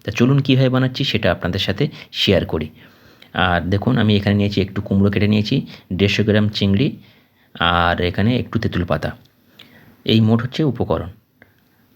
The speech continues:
তো প্রথমে আমি চিংড়িগুলো ভেজে নেব। আর এই, এর বেশি কিছু উপকরণ লাগছে না, মেন উপকরণ হচ্ছে এই তিনটে আইটেম। তা প্রথমে একটা ননস্টিকের কড়াই বসিয়ে দিলাম, কড়াই বসিয়ে দিয়ে দেবো অল্প করে তেল।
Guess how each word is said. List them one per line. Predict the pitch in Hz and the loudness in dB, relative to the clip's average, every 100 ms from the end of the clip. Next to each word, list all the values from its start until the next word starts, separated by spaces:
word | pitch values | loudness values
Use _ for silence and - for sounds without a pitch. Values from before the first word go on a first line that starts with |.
| _ _ _ _ _ - _ - | _ _ _ _ _ -20 _ -2
তো | 92 87 95 | 2 2 2
প্রথমে | 95 113 110 | 2 2 4
আমি | 113 | 2
চিংড়িগুলো | 110 98 98 101 139 - - _ _ _ _ - | 0 2 2 2 0 -2 -8 _ _ _ _ -8
ভেজে | 98 101 87 80 | -2 0 0 -2
নেব। | 82 87 _ _ _ _ _ _ _ - 92 | -8 -12 _ _ _ _ _ _ _ -8 0
আর | 101 | 2
এই, | 98 101 110 | 2 0 0
এর | 127 131 | 2 2
বেশি | 135 - | -2 0
কিছু | 131 123 | 0 0
উপকরণ | 120 120 120 | 2 2 2
লাগছে | 101 98 107 | 2 0 0
না, | 98 113 117 - _ _ | 0 -2 -6 -20 _ _
মেন | 92 104 104 | -2 0 2
উপকরণ | 107 104 107 120 | 2 0 2 0
হচ্ছে | 113 131 | 0 0
এই | 113 | 0
তিনটে | 95 85 82 80 - | 0 -2 -4 -8 -4
আইটেম। | 87 - 92 - _ - - - | -4 -4 -10 -12 _ -20 -16 -6
তা | 113 | 0
প্রথমে | 113 117 | 4 4
একটা | 117 107 | 4 2
ননস্টিকের | 107 110 113 113 | 2 2 0 2
কড়াই | 101 104 101 | 2 2 2
বসিয়ে | 98 107 | 0 0
দিলাম, | 117 139 - - - - | 0 -4 -6 -20 -20 -4
কড়াই | 101 98 95 | 0 2 2
বসিয়ে | 107 | 0
দিয়ে | 123 131 | 0 0
দেবো | 101 113 113 101 | 0 0 0 -2
অল্প | 95 92 | -4 -2
করে | 98 98 | -2 -2
তেল। | - | -6